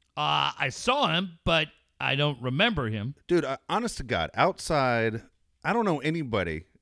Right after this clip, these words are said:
Speaker 2: I, I mean, really anybody that's a huge baseball fan, that's, uh, Vladimir, Vladimir Guerrero
Speaker 1: Mm-hmm.
Speaker 2: Junior in
Speaker 1: Mm-hmm.
Speaker 2: Toronto on his home field,
Speaker 1: Yep.
Speaker 2: Tatis on his home field,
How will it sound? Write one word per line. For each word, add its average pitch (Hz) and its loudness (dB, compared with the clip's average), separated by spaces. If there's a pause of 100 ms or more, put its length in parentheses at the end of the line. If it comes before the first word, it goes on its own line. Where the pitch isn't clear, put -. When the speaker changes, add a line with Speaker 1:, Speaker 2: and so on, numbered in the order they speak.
Speaker 2:
I, 131 0
I 123 -6
mean, 143 4
really 139 4
anybody 135 0
that's 98 -4
a 95 -6
huge 104 -6
baseball 107 -2
fan, 110 -6 (600)
that's, 110 -4
uh, 120 6
Vladimir, 135 2 (120)
Vladimir 131 2
Guerrero 131 2
Speaker 1:
Mm-hmm. 120 -4
Speaker 2:
Junior 98 0 (360)
in 165 4
Speaker 1:
Mm-hmm. - -4
Speaker 2:
Toronto 95 2
on 95 0
his 101 -2
home 131 2
field, 85 -4 (140)
Speaker 1:
Yep. 147 0
Speaker 2:
Tatis 156 -2
on 110 -2
his 110 -2
home 135 0
field, 92 -2